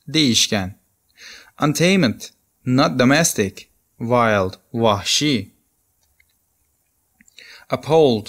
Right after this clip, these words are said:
support, desteklemek. Upset, disappoint, üzmek, üzülmek, hayal kırıklığına uğratmak.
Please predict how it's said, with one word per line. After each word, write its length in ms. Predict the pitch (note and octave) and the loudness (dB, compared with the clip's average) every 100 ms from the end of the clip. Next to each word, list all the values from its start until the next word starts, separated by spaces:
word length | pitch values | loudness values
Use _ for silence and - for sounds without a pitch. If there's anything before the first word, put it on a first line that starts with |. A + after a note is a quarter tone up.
| - _ | -16 _
support, 840 | - A#2 - - D3+ C3+ G#2+ G2+ - _ _ _ - | -4 -4 -2 2 4 6 4 0 -12 _ _ _ -2
desteklemek. 920 | A2+ G#2 - G#2+ - A2 B2+ A#2 - _ - | 0 0 0 -2 0 0 0 -2 -8 _ -12
Upset, 560 | - F#3 F#3 - - _ _ - | -2 2 2 0 -6 _ _ -8
disappoint, 800 | C#3 D#3 - G#3 C#3 G2+ F#2 - _ - | -4 -4 0 2 2 0 -4 -14 _ -8
üzmek, 540 | F#3+ E3+ C3+ G#2 - _ _ _ _ - _ | -4 0 0 0 -4 _ _ _ _ -20 _
üzülmek, 580 | F3+ F3 E3+ C#3 A#2+ A2 | -2 0 2 4 2 0
hayal 340 | - E3 G#3 D#3+ | -2 0 2 0
kırıklığına 600 | - D3 - C#3 B2+ A#2+ | 0 -2 2 2 4 4
uğratmak. 600 | A2 G2+ - G2+ F#2 | 2 0 -2 -8 -10